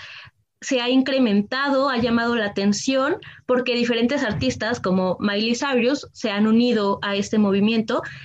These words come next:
y además porque justamente se empezó a, a cuestionar esta situación que ustedes han mencionado, que Britney no solo tenía un espectáculo en Las Vegas, también sacó dos discos, hacía apariciones en series de televisión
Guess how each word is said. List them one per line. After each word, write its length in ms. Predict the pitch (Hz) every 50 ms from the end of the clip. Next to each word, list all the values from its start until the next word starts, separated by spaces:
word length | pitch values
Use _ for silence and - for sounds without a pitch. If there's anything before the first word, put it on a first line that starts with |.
| - -
y 100 | - 254
además 380 | 262 269 294 294 339 370 381 381
porque 400 | 440 403 403 381 285 - - _ - -
justamente 600 | 311 330 311 - 392 359 359 370 349 - 381 370
se 140 | 370 330
empezó 520 | 294 285 262 262 254 254 254 285 285 294 302
a, 400 | 311 311 311 311 294 - - _ _ _ _ -
a 140 | 233 247 240
cuestionar 800 | 247 240 240 240 - 240 226 240 247 254 269 285 294 - - - _ -
esta 260 | - 240 240 262 262
situación 480 | 254 247 247 220 208 - 233 226 233 226
que 240 | 269 254 240 233 -
ustedes 460 | - 214 220 - 226 214 220 220 -
han 100 | 214 214
mencionado, 640 | 220 226 226 226 - 240 233 247 254 254 247 262 359 - - - - - - _ _
que 120 | - - -
Britney 400 | 285 330 349 294 349 359 302 - -
no 200 | 254 285 339 359
solo 200 | - 392 427 453 440 440
tenía 200 | 254 226 226 226
un 100 | 226 240
espectáculo 520 | 247 247 226 202 - - 208 208 233 220
en 80 | 214 196
Las 200 | 170 170 175 175
Vegas, 340 | 190 214 247 233 185 196 -
también 360 | - 180 190 214 226 233 233
sacó 400 | - - 247 240 240 - 233 233
dos 240 | 226 220 214 208 202
discos, 640 | 214 269 285 311 302 311 - - 254 254 254 247
hacía 400 | 233 208 208 - 233 226 226 226
apariciones 680 | 233 226 208 190 196 196 - - 226 220 226 226 220 220
en 120 | 208 190 190
series 360 | 196 240 226 233 226 214 202
de 80 | 202
televisión 1040 | 196 196 185 180 180 175 180 185 180 - - 262 269 277 285 285 294 294 311 311 311